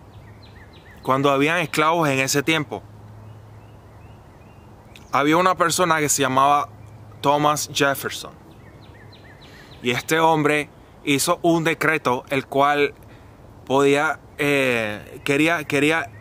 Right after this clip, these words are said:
liberar a los esclavos. Pues por la sencilla razón de que sentía lástima por otros, ¿ok?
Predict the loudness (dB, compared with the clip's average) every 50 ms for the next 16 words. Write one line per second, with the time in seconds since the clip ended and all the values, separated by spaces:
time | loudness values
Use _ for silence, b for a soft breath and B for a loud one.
0 | -12 -4 0 2 4 4 4 4 4 2 0 0 0 0 2 2 2 0 -2 -4
1 | -2 -2 -2 -2 -2 -8 -12 -12 -12 -12 -14 -18 -20 -20 -20 -20 -20 -20 -20 -20
2 | -20 -20 -20 -20 -20 -20 B B B B B B B B B B B B -16 -8
3 | -6 -6 -4 -2 0 0 2 2 0 0 -2 -2 0 0 0 0 2 2 0 0
4 | 0 0 0 0 0 0 -2 -2 -2 -2 -2 -4 -8 -10 -8 -6 -2 -2 -2 -2
5 | -2 -2 0 2 2 2 0 -2 -2 -4 -2 -2 -2 -2 0 0 0 0 0 2
6 | 2 2 2 2 2 2 0 -2 -2 -4 -8 -12 -12 -10 -6 -4